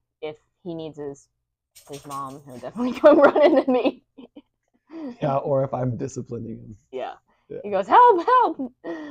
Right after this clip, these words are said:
Speaker 1: Okay, um, we're gonna do a streak of animal questions that need to be rapid
Speaker 2: I gotta
Speaker 1: fire.
Speaker 2: be
Speaker 1: Are
Speaker 2: rapid
Speaker 1: you
Speaker 2: fire here.
Speaker 1: ready? Biggest animal you could duct tape to a wall.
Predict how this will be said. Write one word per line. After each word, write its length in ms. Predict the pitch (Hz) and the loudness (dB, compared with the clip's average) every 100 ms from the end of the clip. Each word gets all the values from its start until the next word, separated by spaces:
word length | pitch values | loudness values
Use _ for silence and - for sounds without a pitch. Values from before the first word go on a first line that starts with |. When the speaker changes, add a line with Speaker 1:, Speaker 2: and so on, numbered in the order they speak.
| 269 254 240 233 _ - | -18 -20 -20 _ _ 0
Speaker 1:
Okay, 320 | 214 240 160 - _ - | 4 4 0 -4 _ -2
um, 1160 | 214 214 214 214 214 214 214 214 208 214 214 - _ | 0 0 0 0 -2 -4 -6 -8 -8 -8 -12 -18 _
we're 240 | 202 233 277 | 0 0 0
gonna 260 | 381 320 | -2 -4
do 420 | 226 247 233 226 226 | -2 0 0 0 0
a 140 | 190 185 | -4 -6
streak 680 | - - 214 226 226 - _ 175 | -10 -14 -8 -8 -8 -14 _ -6
of 380 | 185 180 170 160 - | -2 -2 -4 -12 -12
animal 420 | 170 180 180 160 | -10 -10 -8 -10
questions 600 | 160 147 135 _ 143 156 143 | -10 -12 -12 _ -14 -14 -14
that 160 | - | -14
need 200 | 160 170 170 | -12 -12 -12
to 60 | |
be 160 | 160 147 | -14 -14
rapid 580 | 139 143 156 - 165 151 _ | -10 -6 -6 -8 -14 -16 _
Speaker 2:
I 180 | 151 131 | -8 -4
gotta 140 | 143 | -4
Speaker 1:
fire. 20 | |
Speaker 2:
be 120 | 139 127 | -2 -2
Speaker 1:
Are 160 | 147 190 | -2 -2
Speaker 2:
rapid 80 | 226 | -2
Speaker 1:
you 80 | 262 | -2
Speaker 2:
fire 140 | 277 | -2
here. 80 | 262 | 0
Speaker 1:
ready? 1160 | 254 220 190 180 170 156 156 151 139 135 131 123 _ _ _ _ _ _ _ _ 175 | 4 2 2 -4 -4 -6 -8 -10 -12 -12 -14 -16 _ _ _ _ _ _ _ _ -2
Biggest 400 | 294 311 339 - | 0 0 -4 -4
animal 400 | 262 269 262 262 | -6 -4 -2 -2
you 120 | 247 | -2
could 180 | 240 208 | -4 -2
duct 260 | 208 202 - | -2 -2 -4
tape 240 | 196 185 | -6 -6
to 100 | - 180 | -6 -6
a 100 | 156 | -4
wall. 260 | 143 98 | -6 -8